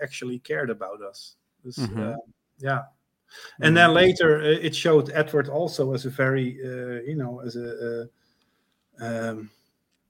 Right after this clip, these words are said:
Speaker 1: uh, you know, his feelings, you know, when, when, when it, it, uh, it was very clear that the show was canceled, uh, was going to be canceled because Edward, uh, the Alex, he was hurt on his, in his arm, you know, he, he was rushed to a hospital.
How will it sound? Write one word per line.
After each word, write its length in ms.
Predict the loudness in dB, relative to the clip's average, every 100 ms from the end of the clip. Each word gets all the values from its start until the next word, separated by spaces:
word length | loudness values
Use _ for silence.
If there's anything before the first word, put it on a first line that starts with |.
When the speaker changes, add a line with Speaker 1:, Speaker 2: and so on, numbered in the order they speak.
| _ _ _ _ -16
Speaker 1:
uh, 540 | -14 -14 -14 -10 -6
you 480 | -4 -4 -10 -4 0
know, 160 | 2 2
his 180 | 0 -2
feelings, 480 | -4 -2 -4 -6
you 80 | -8
know, 140 | -6 -6
when, 360 | -6 -4 -2
when, 380 | 0 0 0 -2
when 240 | 0 -2
it, 240 | -2 -6 -6
it, 260 | -8 -8 -8 -14 -20 -20 _ _ -6
uh, 340 | -2 -2 -2 -2
it 160 | 4
was 180 | 6 6
very 280 | 6 6 6
clear 320 | 4 8 8
that 180 | 8 2
the 100 | 0
show 340 | 0 6 8
was 240 | 8 2 0
canceled, 600 | 2 2 0 -8 -10 -14 -10
uh, 60 |
was 180 | -6 -6
going 320 | 0 2 2
to 100 | -2
be 120 | -6 -4
canceled 420 | -6 -6 -10 -10
because 360 | -6 -4 -4 -4
Edward, 360 | -8 -6 -6 -4
uh, 60 | -2
the 180 | 0 2
Alex, 320 | 2 2 0 -6
he 240 | -2 -2
was 200 | -4 -4
hurt 300 | -2 -2 -4
on 140 | -8
his, 200 | -10 -12 -14
in 320 | -10 -6 -4
his 160 | -6 -10
arm, 340 | -10 -10 -10
you 100 | -6
know, 220 | -6 -6 -6
he, 220 | -4 -2
he 100 | 0
was 260 | 0 0 4
rushed 300 | 4 4 -2
to 180 | -2
a 60 | 0
hospital. 580 | -2 -4 -4 -2 -2